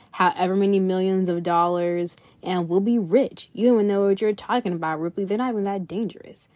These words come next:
And so he snuck an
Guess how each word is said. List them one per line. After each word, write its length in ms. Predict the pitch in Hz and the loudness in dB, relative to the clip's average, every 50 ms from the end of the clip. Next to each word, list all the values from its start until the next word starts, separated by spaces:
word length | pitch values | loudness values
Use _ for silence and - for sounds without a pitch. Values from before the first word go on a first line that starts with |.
| _ _ _ _ _ - _ - | _ _ _ _ _ -20 _ 0
And 240 | 202 202 196 190 | 2 4 4 2
so 640 | - - - 214 208 208 202 202 202 202 196 196 196 196 | 2 2 2 4 6 8 8 8 8 8 8 8 6 4
he 680 | 190 - 247 240 240 240 233 233 240 247 254 269 - _ | 4 2 2 4 4 4 4 4 4 4 4 2 -2 _
snuck 360 | - - - 247 226 214 - | -18 -12 -6 -6 -6 -4 -4
an 100 | 208 196 | -8 -8